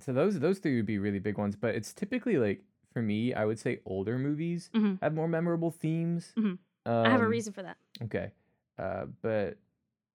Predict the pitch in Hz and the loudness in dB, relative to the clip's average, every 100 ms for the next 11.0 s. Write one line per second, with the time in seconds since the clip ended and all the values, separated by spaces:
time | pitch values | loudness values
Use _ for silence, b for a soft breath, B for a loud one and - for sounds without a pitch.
0 | _ - 143 107 117 120 117 107 104 101 | _ -6 -6 -2 0 0 2 -2 -2 -6
1 | 104 - 113 58 - 107 - 101 98 - | -14 -12 -10 -10 -12 -10 -6 -6 -6 -6
2 | 98 85 - - - - - 101 65 71 | -8 -6 -8 -10 -12 -10 -8 -8 -6 -6
3 | - - _ _ _ _ _ _ _ - | -8 -14 _ _ _ _ _ _ _ -10
4 | 104 98 92 98 101 101 104 104 127 - | -4 -2 -2 -6 -6 -8 -8 -12 -12 -12
5 | 110 - - 101 113 - 107 - 95 - | -6 -4 -4 -4 -6 -8 -10 -8 -10 -12
6 | _ _ - 311 381 339 320 285 254 247 | _ _ -6 2 4 4 2 2 2 0
7 | 247 320 302 240 240 226 208 - 233 233 | -2 -2 2 2 2 -2 -4 0 0 0
8 | 214 190 214 196 196 190 196 160 180 208 | -2 -2 -2 -4 -6 -6 -2 -2 -2 0
9 | 226 269 262 254 247 240 220 220 226 220 | 4 4 6 4 2 2 2 2 0 0
10 | 214 202 220 254 349 381 349 392 330 | -2 -2 -2 -2 0 2 2 4 4